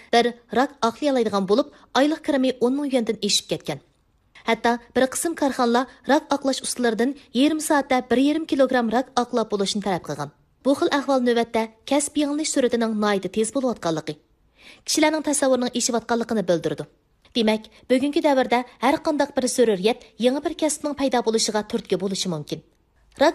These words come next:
oqlash kasbiga o'xshash nurg'un kasblar yangidan barliqqa kelganda kishilarga xuddi ortiqcha kasbdek tuyg'u beradi. Amaliyotda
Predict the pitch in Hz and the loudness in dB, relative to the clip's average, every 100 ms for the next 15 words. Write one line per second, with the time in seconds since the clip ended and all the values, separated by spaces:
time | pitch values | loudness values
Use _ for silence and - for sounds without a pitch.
0 | 330 311 311 302 302 277 277 262 269 262 | 2 0 0 0 0 -2 0 0 2 0
1 | - - 247 226 226 233 220 - 214 220 | -2 0 0 2 -2 -2 -4 -2 -2 -2
2 | - - 247 262 302 285 254 240 - 240 | -6 0 2 2 -2 -2 -2 -4 -2 0
3 | 202 190 202 262 - _ - 330 311 302 | 0 0 0 -4 -14 _ -2 2 2 2
4 | 269 269 214 254 - - 269 285 - 330 | 0 0 0 -4 -4 -2 -2 -2 -6 -4
5 | 294 269 - 240 - 226 180 175 156 151 | -2 -2 -2 -4 -2 -2 -2 -2 -2 -4
6 | - _ _ _ - - 247 233 226 226 | -10 _ _ _ -8 0 2 2 2 0